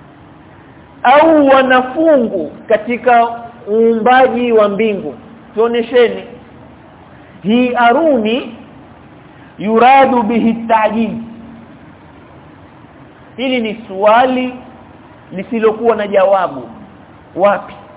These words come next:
Kuna nani? Hamna. Na ni mubalagha fi adami khalqihim shay'a. Ni mubalagha katika kudhihirisha kuwa hawakuumba lolote.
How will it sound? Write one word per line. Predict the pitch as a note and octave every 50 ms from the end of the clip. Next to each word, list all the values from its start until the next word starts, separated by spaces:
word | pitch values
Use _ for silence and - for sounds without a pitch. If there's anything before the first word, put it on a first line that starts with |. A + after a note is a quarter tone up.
| - - - - - - - - - - - - - - -
Kuna | F3+ F#3 F#3+ F#3+ G3 G3
nani? | G#3+ G#3+ G#3 G3 F#3 F3 E3 D#3+ D#3 D3 - - - - -
Hamna. | A3+ D#4 G4 E4+ C#4 B3 G#3 F3 D3+ - G#2+ G2+ - - - - - - - - - - - - - - - - - -
Na | F#3 A3 A#3+
ni | B3 C4+ C4+ B3+
mubalagha | B3+ C4 B3+ C4+ D4 D4+ D4+ C#4 C4+ A#3+ G#3 F3+ F3+ D#3 C#3 - - - - - - - - - - - - - - - - - - -
fi | G3+ G#3+ A3 G#3+ G3+ F#3+
adami | D3+ E3 G3+ G3+ G3 G3+ A3+ A#3 A3+ A3 A3 A3 G#3
khalqihim | - - A3+ G#3+ G#3 G3 - - A3 G3+ G3 G3 F#3+ F#3 F3 E3
shay'a. | - - G#3+ F#3+ F3+ E3+ - - D3+ B2 G#2+ F2+ E2+ - - - - - - - - - - - - - - - - - - - - - - -
Ni | E3+ G3 G3+
mubalagha | G#3+ G#3+ G#3+ G#3 A3+ B3 C#4 D4 D4+ D4+ D4+ C4 D4 D4 D4 D4 D4 - - - - - - - - - - - - - - - - - -
katika | G3 F#3+ F#3+ G3+ G#3+
kudhihirisha | G#3+ G#3+ A3 G#3+ G3 A3 G#3 G#3+ A3 A#3 C#4 D#4 B3+ - A#3+ A3
kuwa | G#3+ - A3+ A3 A3 -
hawakuumba | G#3+ G3 G3+ G#3 G3 - - G#3 G#3 G3+ G3+ G3+ G3 F#3+ G3+ G3+ F#3
lolote. | G3 G3+ G3+ G#3 F#3 G3+ - - E3+ D#3